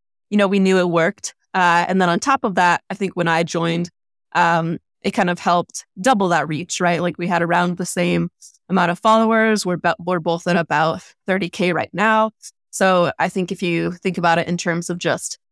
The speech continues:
doubling down where you already have, um, chips, where you already have strengths, um, like, that's where I would recommend most people start. So, um, so that was a lot of it.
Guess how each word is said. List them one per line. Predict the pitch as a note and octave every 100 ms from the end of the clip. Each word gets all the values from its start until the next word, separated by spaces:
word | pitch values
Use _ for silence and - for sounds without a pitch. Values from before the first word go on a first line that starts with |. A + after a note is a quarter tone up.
| _ _
doubling | F3+ F3+ F3 E3+
down | F3 D3+ F#3+ C4
where | G#3
you | F3 E3+
already | C#3+ D#3 D#3+
have, | F3 D#3+ D3+ D#3 D#3 _ _ _
um, | - D#3 D3 -
chips, | - G3+ - -
where | G3 E3
you | E3+
already | E3 A#3+ -
have | F#3+ C#3+ E3 _ - _
strengths, | - F3 F#3 B3+ - -
um, | F#3+ D#3+ D3 F3+ _ _ _ _ _ _
like, | F3+ F#3
that's | F#3 F#3
where | F#3
I | F3+ F3
would |
recommend | D#3+ E3+ E3 D#3+
most | E3+ E3+
people | F3 -
start. | E3 - D3 B2+
So, | - F3+ F3+ - _ _
um, | F#3+ E3+ E3
so | F3+ G3
that | B3
was | B3+ B3+ -
a | F#3
lot | F3+
of | F#3+
it. | G#3+ G#3+